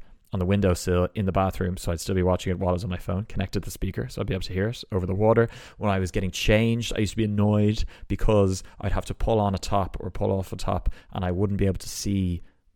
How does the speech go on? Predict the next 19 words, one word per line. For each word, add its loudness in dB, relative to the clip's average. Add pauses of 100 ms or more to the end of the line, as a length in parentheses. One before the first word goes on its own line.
the -8
screen 10
<laughs> 10
for, 6 (580)
like, 0
whatever, 4 (680)
t-, -12 (120)
t-, -4
a 4
second. 0 (640)
And 0
it 2
was 2
on, 4
propped 4
up 0
on 4
my 4
desk 0